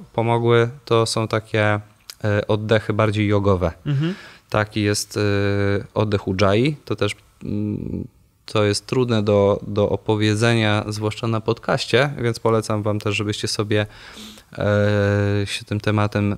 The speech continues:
Speaker 1: zainteresowali.
Speaker 2: Jakiś pisze Ujjayi?
Speaker 1: Jest, y, ja, ja tego w ogóle nigdy nie potrafię wpisać, bo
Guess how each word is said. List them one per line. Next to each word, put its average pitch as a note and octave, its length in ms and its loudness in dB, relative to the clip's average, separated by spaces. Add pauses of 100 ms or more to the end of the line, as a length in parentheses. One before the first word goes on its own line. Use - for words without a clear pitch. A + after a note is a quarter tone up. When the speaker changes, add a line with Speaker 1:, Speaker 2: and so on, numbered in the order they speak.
(100)
Speaker 1:
zainteresowali. G2+ 880 -2
Speaker 2:
Jakiś A#2+ 140 -2
pisze - 180 -8
Ujjayi? A#2+ 220 0
Speaker 1:
Jest, E3+ 160 0
y, A2 480 -2 (960)
ja, G#2 280 -2
ja G#2+ 120 -4
tego A2 260 2
w G#2+ 60 -2
ogóle A2 200 4
nigdy G#2+ 240 2
nie G#2 100 2
potrafię G#2 500 0
wpisać, - 560 -2
bo A2 60 2